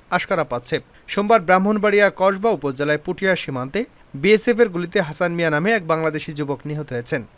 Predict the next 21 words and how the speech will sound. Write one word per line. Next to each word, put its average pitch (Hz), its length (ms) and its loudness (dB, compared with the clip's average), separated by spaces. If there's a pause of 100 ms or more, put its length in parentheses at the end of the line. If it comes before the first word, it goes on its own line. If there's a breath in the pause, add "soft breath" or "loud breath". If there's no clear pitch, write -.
(120)
সীমান্তে 190 480 0
রক্তের 175 460 2
দাগ 175 220 2
যেন 170 240 -4
শুকাচ্ছেই 165 540 -6
না। 120 160 -8 (280)
বাংলাদেশি 208 440 2
মানুষের 196 360 0
রক্তে - 400 2
সীমান্ত 180 380 -4
সবসময় 190 540 -4
ভেজা 139 280 -8
থাকে। 120 280 -12 (300)
দুপুরে 175 320 0
নয়াপল্টন 190 580 4
বিএনপির 185 360 0
কেন্দ্রীয় 190 360 2
কার্যালয়ে 170 480 2
অনুষ্ঠিত 151 440 -6
সংবাদ 147 440 -2
সম্মেলনে 139 540 -4